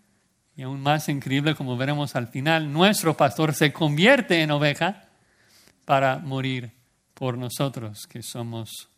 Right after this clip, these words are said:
ovejas. Esto es lo que realmente significa ser un,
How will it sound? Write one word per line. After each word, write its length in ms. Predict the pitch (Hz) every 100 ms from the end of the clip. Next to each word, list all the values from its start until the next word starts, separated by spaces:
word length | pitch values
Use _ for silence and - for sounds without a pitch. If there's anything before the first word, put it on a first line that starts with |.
| _
ovejas. 880 | 123 110 131 131 107 104 _ - -
Esto 440 | 156 151 - 139 123 - - - _ _
es 100 | 139
lo 120 | 139
que 100 | -
realmente 500 | 139 151 156 143 147
significa 640 | - 143 131 - 147 139
ser 240 | 123 147 139
un, 180 | 143